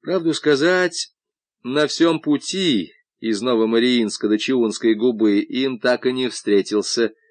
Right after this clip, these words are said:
ни один разбогатевший золотоискатель,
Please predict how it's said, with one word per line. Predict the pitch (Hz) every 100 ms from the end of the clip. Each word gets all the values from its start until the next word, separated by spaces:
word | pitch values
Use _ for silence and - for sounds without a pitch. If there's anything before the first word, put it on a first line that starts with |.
| _ _ _ 151
ни |
один | - 185 156 160 147 113 -
разбогатевший | - 104 98 98 104 - 110 - 104
золотоискатель, | 95 104 92 104 104 - - 214 208 190 180